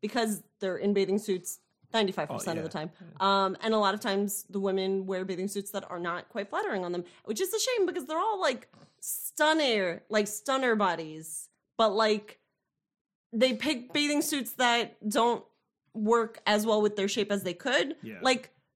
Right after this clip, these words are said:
Speaker 1: like, the women who are really flat-chested are wearing bathing suits that would look better for bustier women, or women who are really busty are trying to wear bathing suits that are better for, like, women who are less busty.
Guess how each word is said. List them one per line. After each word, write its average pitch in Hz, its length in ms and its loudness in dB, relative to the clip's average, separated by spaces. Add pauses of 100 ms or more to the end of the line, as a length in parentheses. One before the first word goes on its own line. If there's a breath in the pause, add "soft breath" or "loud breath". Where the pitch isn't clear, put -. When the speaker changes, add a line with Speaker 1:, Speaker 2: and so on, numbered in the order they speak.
(640)
Speaker 1:
like, 220 260 4
the 240 80 0
women 247 260 4
who 247 640 -2
are 190 280 2
really 190 360 0
flat-chested 233 1120 0
are 208 140 0
wearing 202 420 2
bathing 196 280 2
suits 196 320 -2
that 180 140 -2
would 190 120 -6
look 185 120 -6
better 185 200 -2
for 185 120 -10
bustier 196 480 0
women, 285 380 0
or 220 240 4
women 226 220 2
who 240 60 0
are 208 100 0
really 196 240 -2
busty 240 520 -4
are 202 120 0
trying 190 200 -2
to 185 60 -2
wear 185 140 -4
bathing 185 240 -4
suits 175 200 -12
that 180 120 -4
are - 20 0
better 175 160 -4
for, 120 220 -18 (100)
like, 165 220 -6 (220)
women 185 260 -2
who 180 100 -2 (420)
are 165 200 -6
less 277 260 2
busty. 233 920 -2